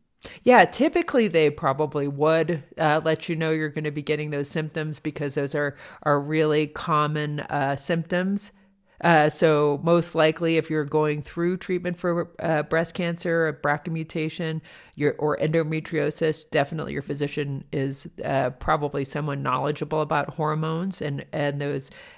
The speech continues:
uh, those risks of an early menopause, uh, and whether you're a candidate for, uh,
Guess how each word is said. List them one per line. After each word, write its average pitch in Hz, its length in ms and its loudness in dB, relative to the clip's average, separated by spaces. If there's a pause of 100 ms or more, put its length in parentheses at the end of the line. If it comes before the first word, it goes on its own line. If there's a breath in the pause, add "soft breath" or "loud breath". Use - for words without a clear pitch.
(120)
uh, 143 560 0
those 143 260 -2
risks 156 420 0
of 143 200 -2
an 143 80 -4
early 165 400 2
menopause, 151 880 -4
uh, - 40 -6
and 139 220 -2
whether 147 200 -4
you're 143 200 -2
a 135 40 -6
candidate 139 520 -6
for, 139 460 -4
uh, 135 400 -2